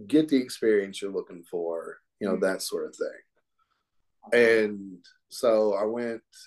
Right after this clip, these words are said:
Speaker 1: and, you know, got certified. I did eight years the field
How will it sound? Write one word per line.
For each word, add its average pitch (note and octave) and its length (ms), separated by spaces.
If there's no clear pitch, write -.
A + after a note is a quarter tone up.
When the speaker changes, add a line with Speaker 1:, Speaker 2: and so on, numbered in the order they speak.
Speaker 1:
and, G#2 260
you G#2 80
know, F#2 120
got F#2 220
certified. B2 1080
I B2+ 160
did A#2 760
eight C#3+ 280
years B2 840
the G#2+ 80
field G#2 760